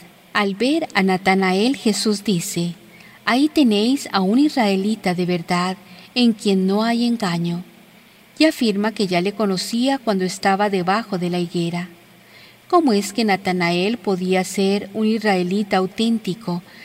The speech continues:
si no aceptaba a Jesús como Mesías? Natanael estaba debajo de la higuera.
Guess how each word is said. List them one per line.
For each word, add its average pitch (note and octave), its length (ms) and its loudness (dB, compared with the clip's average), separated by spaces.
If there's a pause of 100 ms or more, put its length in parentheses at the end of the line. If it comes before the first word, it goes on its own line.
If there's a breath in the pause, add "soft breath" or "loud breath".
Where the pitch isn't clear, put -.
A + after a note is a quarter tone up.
(140 loud breath)
si - 220 2
no A#3 120 4
aceptaba G#3+ 680 0
a G3+ 40 -2
Jesús G3 520 -4
como F3+ 260 -2
Mesías? G3+ 720 -4 (1000)
Natanael G3+ 720 2
estaba A3 640 -2
debajo G3+ 580 0
de F#3 100 -2
la F3 120 0
higuera. F3 520 -2